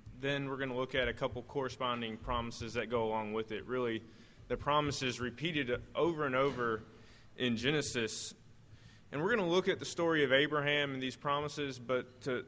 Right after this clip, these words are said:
to be honest with you, they all have their roots in a key and maybe forgotten passage in Genesis chapter three. Or maybe it's one that we overlook a lot of times.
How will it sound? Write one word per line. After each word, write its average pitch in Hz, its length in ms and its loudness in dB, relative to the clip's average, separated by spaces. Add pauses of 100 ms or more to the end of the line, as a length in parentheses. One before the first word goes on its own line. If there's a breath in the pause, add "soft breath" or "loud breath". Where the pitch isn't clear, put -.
to 135 80 -14
be 147 140 0
honest 165 400 0
with 180 180 -4
you, 180 160 -4
they 151 140 4
all 185 200 4
have 160 480 0
their 131 220 2
roots 139 880 -4
in 131 180 -4
a 117 60 -2
key 170 520 -4
and 135 100 0
maybe 139 680 0 (320)
forgotten 127 680 2
passage 123 680 0 (100)
in 113 360 -4
Genesis 120 420 -4
chapter 127 400 2
three. 131 380 -2 (580 loud breath)
Or 127 100 4
maybe 143 300 2
it's 139 120 -4
one 147 160 0
that 127 120 -2
we 131 200 -4
overlook 131 540 2
a 127 40 0
lot 117 220 4
of 107 60 -4
times. 113 580 -2